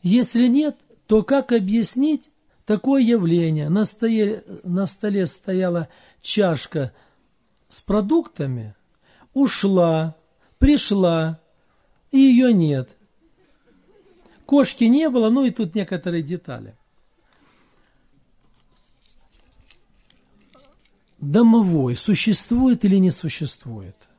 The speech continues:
И вот одни считают, что существует, другие не существует. Я вам скажу, друзья дорогие, демонические духи —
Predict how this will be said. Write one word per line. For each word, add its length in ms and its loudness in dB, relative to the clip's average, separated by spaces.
И 60 0
вот 180 4
одни 220 4
считают, 400 0
что 160 -4
существует, 760 -2
другие 380 0
не 240 2
существует. 760 -10
Я 180 2
вам 120 2
скажу, 520 0
друзья 420 0
дорогие, 480 -8
демонические 1040 4
духи — 760 2